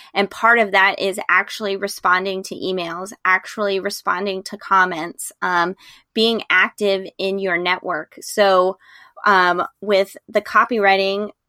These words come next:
thing. I was just talking to someone. They Facebook messaged me a couple hours ago and they said, "Hey,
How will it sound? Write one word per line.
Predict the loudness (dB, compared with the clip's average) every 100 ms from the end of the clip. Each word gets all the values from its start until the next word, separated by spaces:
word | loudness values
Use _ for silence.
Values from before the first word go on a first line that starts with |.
| -4
thing. | -2 0 -2 0
I | 2 2
was | 0 -2
just | -2 -2 0
talking | 0 2 0 -4
to | -4
someone. | -2 0 2 2 0 -4 -14 -20 _
They | 2 2
Facebook | 2 2 2 -2 -4
messaged | 0 -2 0 -4 -4
me | -2 0 2 0 -2 -4
a | -4
couple | -2 2 4
hours | 6 6 4 2
ago | 0 4 4
and | 2 0
they |
said, | -4 -6
"Hey, | -4 -2 0 0